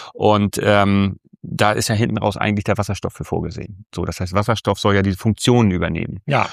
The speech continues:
Speaker 1: Und in dem alten Gesetzespaket war das, ähm, in der Kraftwerksicherung so, dass man von bis zu zwanzig Gigawatt ja auch gesprochen hatte. Unter Habeck wurden dann ja auch so die Zehn da draus, weil die E U da durchaus Vorstellungen hat,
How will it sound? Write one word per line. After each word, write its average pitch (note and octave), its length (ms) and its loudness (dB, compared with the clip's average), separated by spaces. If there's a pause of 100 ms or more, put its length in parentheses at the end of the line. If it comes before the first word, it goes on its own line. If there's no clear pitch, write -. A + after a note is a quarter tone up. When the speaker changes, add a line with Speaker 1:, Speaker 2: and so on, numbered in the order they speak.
(260)
Speaker 1:
Und G2+ 320 0
in G#2+ 80 0
dem G2+ 120 0
alten C3+ 640 2
Gesetzespaket B2+ 800 -2
war A2+ 200 4
das, A2 300 0
ähm, G#2 360 0
in F#2+ 100 -4
der G#2 100 0
Kraftwerksicherung A#2+ 800 -2
so, A#2+ 220 4
dass A2 220 0
man G#2+ 200 2
von G#2 380 2 (580)
bis - 280 -2
zu G#2+ 120 -2
zwanzig G#2 320 0
Gigawatt A#2+ 400 2
ja G#2 120 2
auch C#3+ 160 2
gesprochen C#3 500 -2
hatte. C#3 560 2
Unter G#2+ 200 2
Habeck A#2 300 2
wurden G#2+ 240 0
dann G#2 140 0
ja G2 100 0
auch C3 220 2
so C#3 160 0
die B2+ 160 0
Zehn D3 320 0
da C3+ 100 2
draus, C3 320 -2
weil G#2 120 0
die G#2+ 180 2
E G#2+ 40 4
U B2+ 180 4
da C3 120 2
durchaus G#2+ 300 0
Vorstellungen A2 500 -2
hat, G#2+ 160 0